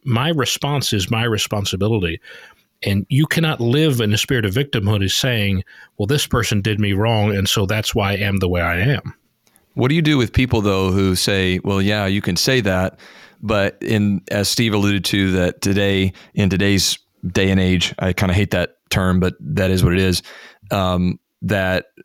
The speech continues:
Speaker 2: you know, victimhood has, has actually given a platform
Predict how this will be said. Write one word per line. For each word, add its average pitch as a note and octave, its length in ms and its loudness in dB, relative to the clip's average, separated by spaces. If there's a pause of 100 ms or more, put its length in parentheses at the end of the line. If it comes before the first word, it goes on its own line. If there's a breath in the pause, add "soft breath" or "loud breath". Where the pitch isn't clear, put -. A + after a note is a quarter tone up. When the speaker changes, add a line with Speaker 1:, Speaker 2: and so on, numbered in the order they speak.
(180)
Speaker 2:
you A2+ 100 0
know, F2+ 100 2
victimhood G2 720 0
has, F#2 320 -2 (200)
has G2 240 -2
actually G2 400 -2
given G#2 300 -2
a F2+ 80 -4
platform F#2+ 720 -4